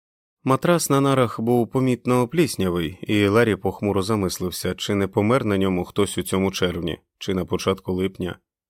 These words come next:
Унітаз працював, але за першим змиванням вода в ньому була іржава,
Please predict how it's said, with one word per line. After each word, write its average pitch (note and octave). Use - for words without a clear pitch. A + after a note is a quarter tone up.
Унітаз B2
працював, F2+
але G2+
за G#2
першим G#2+
змиванням G#2
вода G2
в G2
ньому G2+
була G#2
іржава, A2